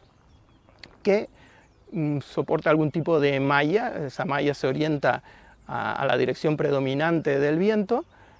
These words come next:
y debajo se coloca algún tipo de, eh, sistema de almacenamiento. Esos sis-,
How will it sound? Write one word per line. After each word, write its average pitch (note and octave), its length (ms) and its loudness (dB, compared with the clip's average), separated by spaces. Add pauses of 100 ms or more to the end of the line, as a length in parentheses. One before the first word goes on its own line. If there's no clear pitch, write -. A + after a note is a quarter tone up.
(200)
y A3+ 280 4
debajo F3+ 340 8
se F3+ 140 0
coloca F3+ 320 4
algún F3 260 4
tipo F3+ 320 2
de, E3+ 400 2 (320)
eh, C#3 480 -4
sistema D3+ 580 4
de C#3+ 220 2
almacenamiento. A#2+ 960 -6 (880)
Esos D3+ 200 -4
sis-, D#3+ 140 2